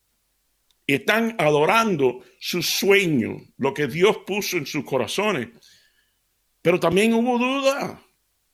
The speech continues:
Se rompía el robot, le entraba agua. Ahora figúrate tú competir con toda esta gente.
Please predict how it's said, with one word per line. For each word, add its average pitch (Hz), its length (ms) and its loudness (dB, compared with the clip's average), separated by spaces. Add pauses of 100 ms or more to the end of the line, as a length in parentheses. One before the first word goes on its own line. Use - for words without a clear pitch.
(540)
Se 233 220 0
rompía 123 480 0
el 110 80 -2
robot, 170 680 -2
le 127 80 -4
entraba 117 720 0
agua. 156 280 0 (260)
Ahora 120 280 -2
figúrate 196 500 0
tú 233 240 -6
competir 226 480 -2
con 175 240 -6
toda 175 160 0
esta 143 220 -4
gente. 196 380 -2